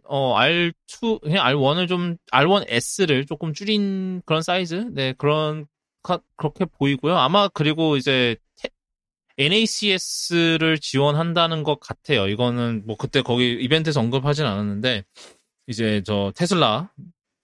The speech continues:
단자를 쓴다는 거죠. 그리고 가격이 이제, 어, 관건인데 사만 오천 달러, 우리나라로 치면 한 육천만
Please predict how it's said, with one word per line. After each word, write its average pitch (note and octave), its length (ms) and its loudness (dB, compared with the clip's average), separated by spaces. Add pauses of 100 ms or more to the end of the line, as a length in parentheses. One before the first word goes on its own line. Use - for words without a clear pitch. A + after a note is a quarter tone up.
(280)
단자를 C3 400 0
쓴다는 E3 340 -2
거죠. A#2 200 -4 (520)
그리고 E3+ 480 4
가격이 A3 800 0
이제, B2 600 0
어, A2 200 -2
관건인데 B2 680 -2
사만 B3 440 2
오천 D#3 300 0
달러, G#2 280 -2
우리나라로 C3 600 -2
치면 D3 200 -6
한 C3+ 120 -2
육천만 F#3+ 420 0